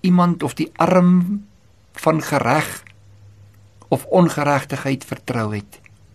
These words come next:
dan bely ek dit voor U vandag.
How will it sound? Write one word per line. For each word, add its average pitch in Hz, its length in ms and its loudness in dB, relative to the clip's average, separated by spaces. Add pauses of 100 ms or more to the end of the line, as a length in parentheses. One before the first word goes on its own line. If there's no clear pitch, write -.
(1080)
dan 131 160 2
bely 127 460 4
ek 143 140 -2
dit - 160 -6
voor 131 200 -6
U 127 120 -6
vandag. 107 600 -8